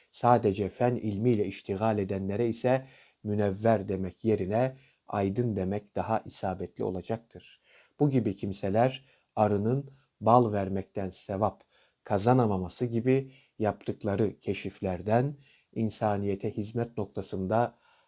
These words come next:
bir sevap kazanamazlar. Bu gibi kimseler arının bal vermekten sevap kazanamaması gibi yaptıkları keşiflerden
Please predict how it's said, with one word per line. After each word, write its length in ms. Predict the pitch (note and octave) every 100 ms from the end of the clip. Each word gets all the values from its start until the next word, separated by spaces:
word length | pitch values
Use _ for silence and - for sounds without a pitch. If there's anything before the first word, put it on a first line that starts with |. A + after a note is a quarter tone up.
| _ A2
bir 300 | A2+ A2 -
sevap 540 | - - G2 G#2+ A2 _ _ _
kazanamazlar. 920 | - F#2+ G2 F#2+ A2 F#2+ - D#2+ D#2 -
Bu 120 | C3+
gibi 240 | A#2 G2 F2+
kimseler 680 | F#2 F2+ - G2 B2+ C#3 - _ _ -
arının 580 | G2 F#2+ F#2+ B2+ D3+ - _ _
bal 360 | G#2 A2 A2 F#2
vermekten 680 | G2 G2 F#2 F#2+ - G2+ F#2
sevap 480 | - - F#2 A2 - _ _ -
kazanamaması 800 | G#2+ F#2+ G#2+ C3+ A2+ F#2+ - F#2
gibi 420 | F2 F#2 C3 D#3+ - _ _
yaptıkları 680 | G#2 G2+ - G#2+ - G#2 G#2
keşiflerden 880 | - F#2+ G2 - F#2+ F2 G#2+ C3